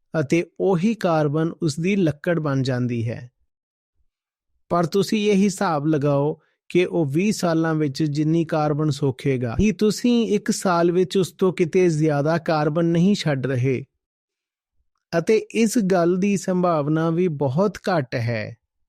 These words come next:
ਕਿ ਉਹ ਰੁੱਖ ਵੀਹ ਸਾਲਾਂ ਤੱਕ ਜ਼ਿੰਦਾ ਰਹੇਗਾ ਅਤੇ ਪੂਰੀ ਤਰ੍ਹਾਂ ਵੱਧ ਫੁੱਲ ਸਕੇਗਾ।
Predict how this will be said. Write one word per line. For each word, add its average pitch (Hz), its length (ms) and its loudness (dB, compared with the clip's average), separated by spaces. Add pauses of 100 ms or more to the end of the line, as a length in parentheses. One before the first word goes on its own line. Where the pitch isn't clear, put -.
ਕਿ 170 180 -4 (120)
ਉਹ 196 200 0
ਰੁੱਖ 170 320 -2
ਵੀਹ 170 200 0
ਸਾਲਾਂ 143 440 -2
ਤੱਕ 151 300 -4
ਜ਼ਿੰਦਾ 127 460 -2
ਰਹੇਗਾ 117 580 -6 (400)
ਅਤੇ 165 200 0
ਪੂਰੀ 190 420 -2
ਤਰ੍ਹਾਂ 143 340 -2
ਵੱਧ 156 300 -2
ਫੁੱਲ 175 220 -2
ਸਕੇਗਾ। 120 680 -6